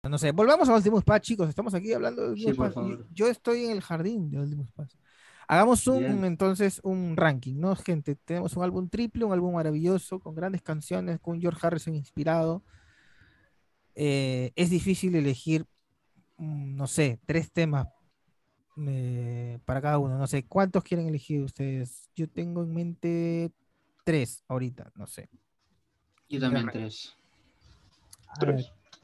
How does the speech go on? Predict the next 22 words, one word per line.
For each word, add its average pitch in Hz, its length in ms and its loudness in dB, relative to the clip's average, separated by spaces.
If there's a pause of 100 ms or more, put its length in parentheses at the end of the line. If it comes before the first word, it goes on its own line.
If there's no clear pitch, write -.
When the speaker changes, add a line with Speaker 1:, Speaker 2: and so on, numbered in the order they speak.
(140)
Speaker 3:
Está 135 140 2
bien. 147 220 0 (640)
Speaker 1:
A 151 60 -2
ver, 160 120 2
¿quién 170 120 0
quiere 185 180 4
arrancar? 165 440 2 (3750)
Speaker 3:
A 131 60 0
ver, 123 120 2
yo, 135 120 4
yo, 127 140 0
yo 123 280 2
empiezo. 131 260 -6 (840)
Speaker 1:
Vamos, 131 220 -2
Pancho. 127 400 -6 (1080)
Speaker 3:
Ya, 113 320 -6 (160)
este, - 380 -12 (560)
en 113 120 -8
el 113 60 -8
puesto 123 280 -2
tres 131 260 4
pondría 107 840 2